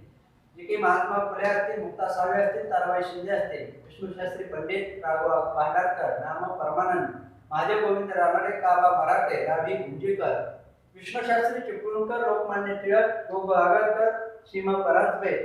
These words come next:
कृष्णाजी प्रभाकर खांडेकर आणि नची केळकर ही जी काही लेख-, लेखक मंडळी आहे किंवा वैचारिक निबंधाच्या माध्यमातून ज्यांनी, ज्यांनी लेखन केले आहे या सर्वांचा विचार आपण या ठिकाणी केला आहे.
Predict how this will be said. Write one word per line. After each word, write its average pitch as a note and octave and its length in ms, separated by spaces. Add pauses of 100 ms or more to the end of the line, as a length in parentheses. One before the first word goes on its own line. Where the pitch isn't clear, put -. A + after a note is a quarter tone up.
(680)
कृष्णाजी A3 580
प्रभाकर G3+ 420 (140)
खांडेकर G3+ 440
आणि F3 300
नची F3 400
केळकर - 840 (500)
ही G3+ 60
जी A#3 60
काही A#3 220
लेख-, G3+ 440 (240)
लेखक G#3 360
मंडळी G3 260
आहे F#3+ 220
किंवा F#3+ 220
वैचारिक G3+ 580
निबंधाच्या G3+ 480
माध्यमातून G3 520
ज्यांनी, F3+ 220
ज्यांनी F3+ 400
लेखन F3 200
केले G#3 280
आहे - 220 (440)
या F3+ 140
सर्वांचा G3 560
विचार - 200
आपण F3 300
या E3+ 120
ठिकाणी E3 300
केला D#3+ 220
आहे. - 420